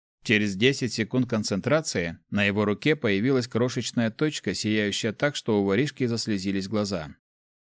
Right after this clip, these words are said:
«Разница в уровнях эффекта колоссальна, но и времени на такой подход нужно на порядок больше»,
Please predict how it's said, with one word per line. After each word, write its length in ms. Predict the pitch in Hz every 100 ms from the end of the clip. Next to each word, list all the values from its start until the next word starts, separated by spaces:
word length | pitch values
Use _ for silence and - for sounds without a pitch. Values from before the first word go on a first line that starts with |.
| _ _
«Разница 760 | - 98 117 135 123 113 - 101
в 80 | 107
уровнях 480 | 113 104 107 104
эффекта 500 | 101 - 107 104 -
колоссальна, 840 | 104 110 101 110 135 117 87 78 76 _ _
но 140 | 95 107
и 100 | 117
времени 480 | 107 180 151 110
на 120 | 104 101
такой 340 | 104 - 107
подход 520 | - 95 - 131 147
нужно 340 | 117 123 113 110
на 120 | 113
порядок 500 | 107 95 95 101 101
больше», 500 | 110 85 - 78